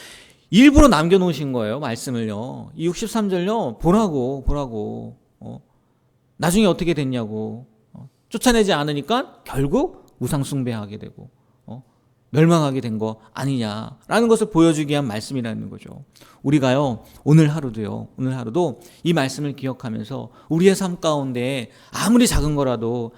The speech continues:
하나님이 기뻐하지 않는 생각, 음, 어, 하나님이 원하지 않는 것들이 들어온다면 과감히요,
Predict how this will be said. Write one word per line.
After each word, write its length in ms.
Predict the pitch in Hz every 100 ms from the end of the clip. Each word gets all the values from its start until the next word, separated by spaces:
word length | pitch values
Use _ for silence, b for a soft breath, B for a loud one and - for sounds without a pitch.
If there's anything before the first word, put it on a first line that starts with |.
| -
하나님이 340 | 262 254 247
기뻐하지 460 | - 165 190 185 165
않는 240 | 143 147
생각, 600 | 151 139 139 143 113 - _ -
음, 200 | 120 135 _ _ _ _
어, 80 | -
하나님이 340 | 170 247 233 220
원하지 300 | 175 190 175
않는 240 | 143 165
것들이 360 | 160 160 165 165
들어온다면 880 | 165 180 165 147 127 139 190 135 - B _ - - _ _ _ _ _ - _
과감히요, 720 | - 147 160 180 170 202 131